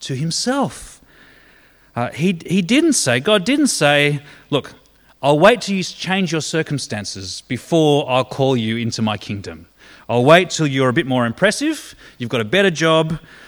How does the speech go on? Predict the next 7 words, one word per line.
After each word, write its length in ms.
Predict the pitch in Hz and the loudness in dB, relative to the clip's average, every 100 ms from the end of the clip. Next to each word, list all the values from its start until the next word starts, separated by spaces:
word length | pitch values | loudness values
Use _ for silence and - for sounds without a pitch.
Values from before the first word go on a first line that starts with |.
| - - - | -20 -18 -6
you 120 | 127 | -4
have 100 | 123 | -2
a 40 | |
more 220 | 123 170 | 2 2
perfect 400 | 165 165 151 147 | 2 2 0 -2
family." 640 | - 147 143 143 135 135 135 - - - - - _ | -2 0 2 2 2 0 -4 -10 -20 -20 -20 -20 _
Uh, 360 | 131 123 123 127 | -2 2 2 2